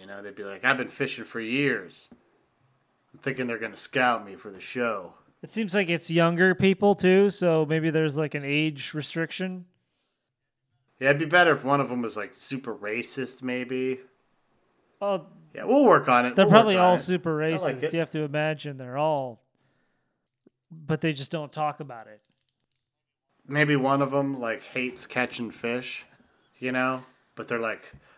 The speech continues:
Speaker 1: "I'm just so good at it, it pays the bills, you know, but I just
Speaker 2: I can't stand it."
Speaker 1: can't stand it. <laughs> And you'd just be winning every time. Be like, "Ah, God, I wish this wasn't the case."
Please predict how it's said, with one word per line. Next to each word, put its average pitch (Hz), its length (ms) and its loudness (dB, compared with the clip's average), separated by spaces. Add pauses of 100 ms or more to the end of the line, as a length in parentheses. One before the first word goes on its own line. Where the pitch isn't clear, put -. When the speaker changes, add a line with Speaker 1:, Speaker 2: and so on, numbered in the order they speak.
(100)
Speaker 1:
"I'm 117 100 -6
just 123 200 -4
so 135 240 2
good 147 240 6
at 120 200 6
it, 113 120 -2
it 104 160 -10
pays 123 260 -2
the 123 80 -6
bills, 127 500 2
you 117 80 -6
know, 117 280 -2
but 107 100 -6
I 110 140 -4
just 107 380 -10 (420)
Speaker 2:
I - 40 -20
can't 139 280 -16
stand 147 340 -14
it." 135 120 -14 (120)
Speaker 1:
can't 123 300 -2
stand 139 420 2
it. 127 160 -6 (500)
<laughs> 147 120 0 (1400)
And 156 120 -4
you'd 151 120 -2
just 147 200 -4
be 156 80 2
winning 147 400 4
every 139 320 2
time. 139 480 2 (200)
Be 135 100 -6
like, 139 240 0
"Ah, 180 720 10
God, 170 260 8
I 165 80 8
wish 160 260 4
this 135 120 -12
wasn't 143 320 0
the 143 80 2
case." 147 560 0